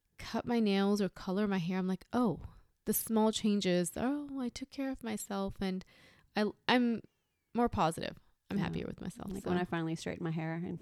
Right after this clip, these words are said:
Speaker 2: you're like, "Ooh, for the next five days, I don't gotta do
Speaker 1: <laughs>
Speaker 2: shit."
Speaker 1: Yes,
Speaker 2: <laughs>
Speaker 1: yes.
Speaker 2: Yeah, it's a, it's a chore with
Speaker 1: It's a
Speaker 2: our thick
Speaker 1: chore. You're
Speaker 2: hair.
Speaker 1: like, "Oh, I don't wanna color my hair." But then when you do it, you're like, "Okay,
Speaker 2: You're
Speaker 1: that's
Speaker 2: set.
Speaker 1: good." Yeah.
Speaker 2: Mm-hmm. Date night.
Speaker 1: Yeah.
Speaker 2: Date night.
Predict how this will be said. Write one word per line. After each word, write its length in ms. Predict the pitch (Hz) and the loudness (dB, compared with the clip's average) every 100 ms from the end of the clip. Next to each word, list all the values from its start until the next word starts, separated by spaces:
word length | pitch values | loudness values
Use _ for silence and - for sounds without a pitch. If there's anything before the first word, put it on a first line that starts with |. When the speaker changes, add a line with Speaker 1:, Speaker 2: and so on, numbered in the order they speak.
| - | -8
Speaker 2:
you're 100 | 180 | -8
like, 120 | 156 | -4
"Ooh, 200 | 269 453 | 0 0
for 120 | - 190 | 0 0
the 80 | |
next 200 | 392 415 | 2 0
five 200 | - 220 | 2 0
days, 360 | 185 196 226 214 | 2 0 0 -2
I 40 | 214 | -6
don't 80 | 214 | -4
gotta 160 | 185 | -4
do 100 | 175 | -4
Speaker 1:
<laughs> 1000 | 175 - 202 220 262 330 349 359 320 330 196 | -2 0 4 8 10 12 10 10 10 10 8
Speaker 2:
shit." 60 | 240 | 12
Speaker 1:
Yes, 280 | 240 220 - 403 | 12 12 12 8
Speaker 2:
<laughs> 160 | 339 254 | 8 10
Speaker 1:
yes. 340 | 214 196 277 - 466 440 403 | 12 10 8 0 0 0 0
Speaker 2:
Yeah, 200 | 247 214 165 | 0 0 -2
it's 180 | 175 - | -4 -4
a, 60 | 202 - - - - - | -10 -10 -16 -14 -14 -4
it's 160 | 196 233 | -2 0
a 60 | |
chore 280 | 220 185 151 | 0 0 4
with 80 | 185 | 6
Speaker 1:
It's 80 | 311 | 8
a 40 | |
Speaker 2:
our 40 | 330 | 8
thick 80 | - | 10
Speaker 1:
chore. 280 | 320 247 | 12 12
You're 100 | 220 | 12
Speaker 2:
hair. 80 | 220 | 12
Speaker 1:
like, 120 | 220 208 | 12 10
"Oh, 60 | |
I 180 | 254 254 | 8 8
don't 100 | 254 | 6
wanna 140 | 247 | 4
color 200 | 233 247 | 4 2
my 100 | 226 | 4
hair." 480 | 214 208 196 180 175 _ _ _ - | 4 4 4 2 -2 _ _ _ -2
But 80 | |
then 100 | 208 | 2
when 80 | 208 | 2
you 80 | 190 | 2
do 140 | 175 196 | 0 0
it, 60 | |
you're 100 | 180 | 0
like, 140 | 170 - | -4 -6
"Okay, 200 | 185 156 139 - 151 | -10 -10 -12 -10 -6
Speaker 2:
You're 140 | 185 | -2
Speaker 1:
that's 60 | - | 0
Speaker 2:
set. 240 | 147 - | -2 -2
Speaker 1:
good." 340 | - - - - | -10 -20 -20 -8
Yeah. 60 | 190 | -4
Speaker 2:
Mm-hmm. 480 | 190 175 185 180 160 | -2 0 0 0 0
Date 280 | - 175 165 | 2 2 4
night. 360 | 160 156 - - - | 4 4 2 -6 -12
Speaker 1:
Yeah. 240 | 180 160 | -6 -4
Speaker 2:
Date 180 | 170 - | -2 -2
night. 300 | - - - | -2 -4 -6